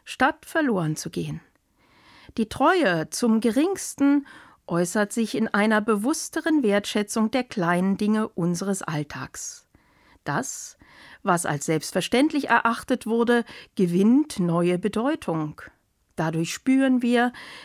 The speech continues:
dass der Boden unter unseren Füßen Stabilität hat.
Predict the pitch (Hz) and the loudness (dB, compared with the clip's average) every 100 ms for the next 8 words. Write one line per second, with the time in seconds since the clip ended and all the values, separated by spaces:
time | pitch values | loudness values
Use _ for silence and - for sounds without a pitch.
0 | - _ - 208 - 214 - 247 311 311 | -20 _ -10 -6 -4 -4 -2 0 2 0
1 | 285 190 180 175 170 170 165 - 240 262 | 0 -2 -2 -2 -2 -2 -4 0 0 2
2 | 262 240 - 156 175 220 247 - 175 175 | 0 -2 -6 -6 -4 -2 -4 -6 -4 -2
3 | 170 - - - - | -2 -4 -10 -12 -16